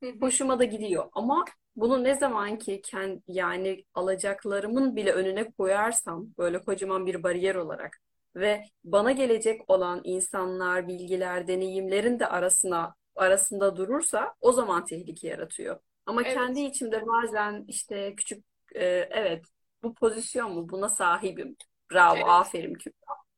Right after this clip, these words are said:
Speaker 2: Mesela bunu söylemek bana ego ise evet var, hoşuma gidiyor.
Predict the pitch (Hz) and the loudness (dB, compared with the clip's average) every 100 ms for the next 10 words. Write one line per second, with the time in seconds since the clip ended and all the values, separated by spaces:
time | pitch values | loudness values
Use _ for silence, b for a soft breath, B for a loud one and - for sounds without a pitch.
0 | _ 208 214 208 262 339 320 254 269 285 | _ 2 4 4 2 4 4 4 4 0
1 | 294 247 - 233 247 247 - - 220 - | 0 0 0 2 6 8 6 0 2 2
2 | 302 - 247 185 - 220 202 233 - 214 | 2 2 4 4 4 2 4 4 4 4
3 | - 220 214 208 202 175 277 | 4 2 -4 -6 -4 -2 -2